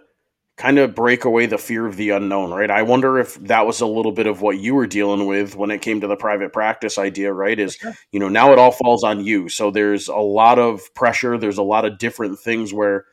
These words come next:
Speaker 1: you know, if you work for an organization, you, you don't have to worry about those things. And you don't have the added stress of running a business on top of it.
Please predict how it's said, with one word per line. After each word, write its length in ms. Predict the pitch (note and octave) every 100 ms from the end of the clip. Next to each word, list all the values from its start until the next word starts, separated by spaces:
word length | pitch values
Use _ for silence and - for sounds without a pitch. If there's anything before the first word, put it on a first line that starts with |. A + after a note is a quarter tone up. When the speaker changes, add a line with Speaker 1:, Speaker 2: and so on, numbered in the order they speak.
| _ _ _
Speaker 1:
you 120 | G#2
know, 180 | G2+ F#2
if 160 | G#2 A#2
you 120 | A#2
work 300 | G#2 A2+ A2+
for 440 | - G#2 F#2+ F#2 -
an 100 | A#2+
organization, 840 | A#2 G#2 G#2 F#2+ A#2 B2+ F#2 F#2 E2+
you, 220 | F#2+ A2+
you 140 | G2+ A#2+
don't 220 | C3 -
have 260 | A#2+ B2+ -
to 80 |
worry 320 | F#2+ F2+ F2+ F#2
about 240 | F2+ F2
those 220 | F#2 F2
things. 360 | - D#2 D2 E2
And 160 | E2 E2 _ _ _ -
you 100 | A#2+
don't 240 | C#3 -
have 380 | - A#2+ A#2+ G#2+
the 100 | G#2
added 320 | G2 G#2 G2+
stress 340 | - - G#2+ -
of 160 | G2
running 280 | G#2 A2 G#2
a 40 |
business 460 | F#2 G#2 F#2 F#2+ -
on 160 | F#2 F#2+
top 280 | A#2 C3+
of 140 | F#2+ E2+
it. 180 | E2